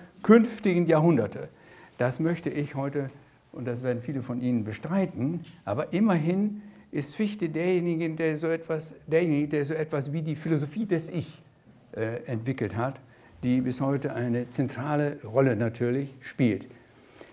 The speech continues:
Auf Wilhelm Meisters Lehrjahre, also auf den Roman, der hier genannt wird, als zweites Ereignis sozusagen der Kultur,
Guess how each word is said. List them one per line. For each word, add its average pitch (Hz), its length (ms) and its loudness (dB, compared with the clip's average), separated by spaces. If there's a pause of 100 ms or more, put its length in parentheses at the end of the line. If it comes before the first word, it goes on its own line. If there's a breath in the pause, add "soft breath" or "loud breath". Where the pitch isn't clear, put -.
(240 loud breath)
Auf 156 180 6
Wilhelm 185 220 8
Meisters 185 480 4
Lehrjahre, 170 760 4 (440)
also 135 240 2
auf 139 140 0
den 135 160 2
Roman, 156 420 2
der 127 100 2
hier 127 200 2
genannt 131 480 0
wird, 127 300 0 (480 soft breath)
als 117 300 0
zweites 165 480 6
Ereignis 131 500 4
sozusagen 127 460 -2
der 123 100 -2
Kultur, 156 640 0